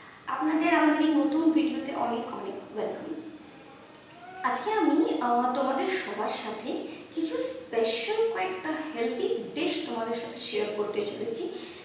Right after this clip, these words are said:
যেগুলো তোমরা তোমাদের বাড়িতে অবশ্যই একবার না একবার try করে দেখতে পারো। শুধু যেগুলো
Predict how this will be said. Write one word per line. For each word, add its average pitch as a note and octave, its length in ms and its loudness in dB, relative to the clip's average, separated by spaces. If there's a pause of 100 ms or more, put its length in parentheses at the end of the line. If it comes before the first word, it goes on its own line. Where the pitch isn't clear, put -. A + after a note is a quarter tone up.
যেগুলো E4+ 520 4
তোমরা - 460 4 (280)
তোমাদের D#3 440 4
বাড়িতে - 400 2 (120)
অবশ্যই F#4 480 2
একবার B3 300 0
না A#3+ 100 -2
একবার A#3+ 220 0 (120)
try A3 320 2
করে - 220 -4
দেখতে - 360 2
পারো। - 200 -6 (340)
শুধু E4 300 0
যেগুলো G#4 340 8